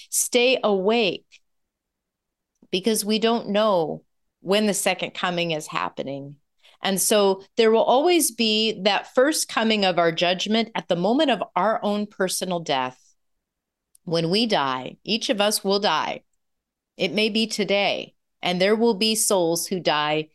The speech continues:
today. At that moment, there is that judgment. We have that judgment. We have death, the judgment, heaven or hell. Those are those four last things. But then the Son of Man will come again.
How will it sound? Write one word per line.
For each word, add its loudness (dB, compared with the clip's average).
today. -4
At -4
that -2
moment, 0
there 4
is 0
that -6
judgment. -6
We -4
have -4
that 0
judgment. -4
We -12
have -12
death, 0
the -4
judgment, -2
heaven -2
or 0
hell. -2
Those -2
are -4
those 2
four 2
last 0
things. -4
But -4
then 2
the -2
Son 2
of 0
Man 2
will 2
come -2
again. -2